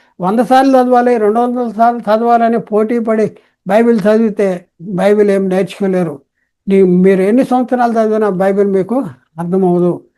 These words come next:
కాబట్టి ప్రియులారా, బైబిల్ ఎలా చదవాలి అనేది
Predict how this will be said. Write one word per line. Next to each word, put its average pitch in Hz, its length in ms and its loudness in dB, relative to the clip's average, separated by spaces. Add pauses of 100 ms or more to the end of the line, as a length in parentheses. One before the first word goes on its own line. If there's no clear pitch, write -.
(380)
కాబట్టి 220 600 0 (220)
ప్రియులారా, 226 420 2
బైబిల్ 220 400 -2
ఎలా 226 280 -2
చదవాలి 226 560 -2
అనేది 196 500 -2